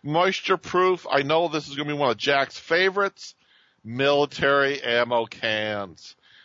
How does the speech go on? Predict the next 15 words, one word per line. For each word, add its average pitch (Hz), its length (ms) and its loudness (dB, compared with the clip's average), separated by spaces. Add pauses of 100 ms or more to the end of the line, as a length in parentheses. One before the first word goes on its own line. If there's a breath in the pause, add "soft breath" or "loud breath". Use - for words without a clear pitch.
(100)
that 127 140 2
have 131 280 0
a 113 40 -4
rubber 151 400 -2
seal 160 540 -2
underneath 147 420 -2
the 139 120 -6
lid 147 600 0
and 123 140 -4
the 113 100 -2
latch 143 640 -2
clamps 160 640 -4
down 147 460 0
with 120 140 -8
force. 139 680 -2